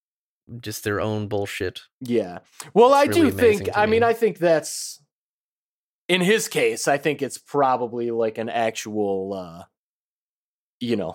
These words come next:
Speaker 2: a serious mental health issue of some kind.
Speaker 1: Oh, yeah.
Speaker 2: But
Speaker 1: Hundred percent. Hundred
Speaker 2: But
Speaker 1: percent.
Speaker 2: yeah, but, and then it all feeds into each other, though, of course, it's, and makes, you know, everything way worse,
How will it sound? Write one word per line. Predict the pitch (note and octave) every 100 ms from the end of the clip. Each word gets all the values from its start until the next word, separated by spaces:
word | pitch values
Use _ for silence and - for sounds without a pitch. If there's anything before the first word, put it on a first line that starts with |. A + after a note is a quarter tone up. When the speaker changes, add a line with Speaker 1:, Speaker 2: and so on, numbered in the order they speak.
| _
Speaker 2:
a | -
serious | C3+ - F3+ E3 C#3+ A#2+ -
mental | B2 A2 A2+ A2
health | G2+ -
issue | F#2+ - G2 F#2 G2+
of | G#2
some | - A2 G2+
kind. | G2+ D3+
Speaker 1:
Oh, | D#3+
yeah. | B2 C#3 G2 A2+
Speaker 2:
But | -
Speaker 1:
Hundred | A#2+ A2+
percent. | G#2+ A#2 - _ _ -
Hundred | C3+ B2+
Speaker 2:
But | G#3+ F#3+
Speaker 1:
percent. | A3+
Speaker 2:
yeah, | A3 B3 D3+
but, | D3 F3+ G3
and | F#3+ F#3
then | F3+
it | E3+
all | C#3+
feeds | - E3 C3 C#3
into | B2+ G2+
each | F#2 -
other, | F#2 F2
though, | F2 D2+
of | _
course, | E2 C#2 - -
it's, | G2+
and | G2+ G#2+
makes, | G#2 G2+ - - -
you | A2 G2
know, | D2 _ -
everything | A2 G2+ G2+ G2+ G2
way | F#2+
worse, | G2+ C#3 D3 C#3+ -